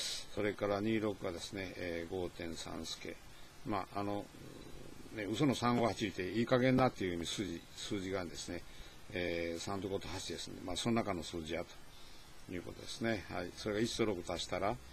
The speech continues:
えー、七ですから、これ二十七。二と六足すと八で、えー、四十八。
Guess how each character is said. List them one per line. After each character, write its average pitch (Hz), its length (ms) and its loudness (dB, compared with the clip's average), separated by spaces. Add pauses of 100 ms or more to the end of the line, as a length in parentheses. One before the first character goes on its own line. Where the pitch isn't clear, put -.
(420)
え 87 280 0
ー、 90 60 -2
七 101 240 2
で 78 140 -4
す - 100 -6
か - 140 -4
ら、 87 80 -2
こ 95 100 -6
れ 90 100 0
二 92 200 0
十 80 160 -4 (100)
七。 82 260 -2 (560)
二 104 140 0
と 98 140 0
六 87 120 0 (240)
足 85 80 -2
す - 180 -6
と 107 380 6
八 95 300 -2
で、 82 160 -6 (180)
え 82 220 -2
ー、 90 40 0
四 95 200 0
十 78 140 -6 (100)
八。 - 320 -6